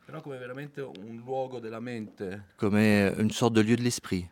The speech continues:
Speaker 1: E quindi far sì che Roma diventasse
Speaker 2: Faire en
Speaker 1: invisibile.
Speaker 2: sorte que Rome devienne invisible.
Speaker 1: Quindi una stratificazione
Speaker 2: Une
Speaker 1: di
Speaker 2: stratification,
Speaker 1: astrazioni.
Speaker 2: une abstraction.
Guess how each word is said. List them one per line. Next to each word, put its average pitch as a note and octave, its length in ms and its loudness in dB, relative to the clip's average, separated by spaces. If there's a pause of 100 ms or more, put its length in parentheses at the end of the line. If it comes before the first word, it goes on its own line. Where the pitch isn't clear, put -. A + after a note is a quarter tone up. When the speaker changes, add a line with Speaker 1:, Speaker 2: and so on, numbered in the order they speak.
(120)
Speaker 1:
E - 100 -20
quindi C#3 220 -16
far B2+ 180 -16
sì D3+ 200 -20
che C#3 120 -10
Roma C3+ 200 -6
diventasse A#2 520 -14
Speaker 2:
Faire B2+ 260 6
en G#2 140 6
Speaker 1:
invisibile. G#2+ 320 -2
Speaker 2:
sorte A2 680 2
que G#2+ 120 4
Rome A#2 280 6
devienne G#2+ 300 4
invisible. F#2+ 480 -4
Speaker 1:
Quindi B2 180 -18
una A#2+ 180 -14
stratificazione A#2 960 -10
Speaker 2:
Une G#2+ 80 -4
Speaker 1:
di G#2 60 -4
Speaker 2:
stratification, A2 500 0
Speaker 1:
astrazioni. G#2+ 340 2
Speaker 2:
une G2+ 80 4
abstraction. G2 680 -2